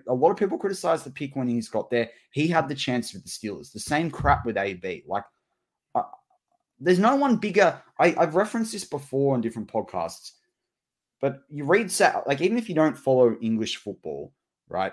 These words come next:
uh, like, you know, soccer, but everyone knows Alex Ferguson,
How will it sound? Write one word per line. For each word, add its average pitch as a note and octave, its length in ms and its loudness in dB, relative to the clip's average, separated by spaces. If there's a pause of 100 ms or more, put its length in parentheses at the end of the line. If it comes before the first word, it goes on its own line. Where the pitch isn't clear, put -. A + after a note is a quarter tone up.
uh, G2+ 100 -6
like, F#2+ 260 -8
you G#2 100 -8
know, F2 120 -10
soccer, - 460 -8 (560)
but - 240 -6
everyone G3+ 340 6
knows D3 320 2
Alex A#2+ 320 2
Ferguson, G#2+ 680 -6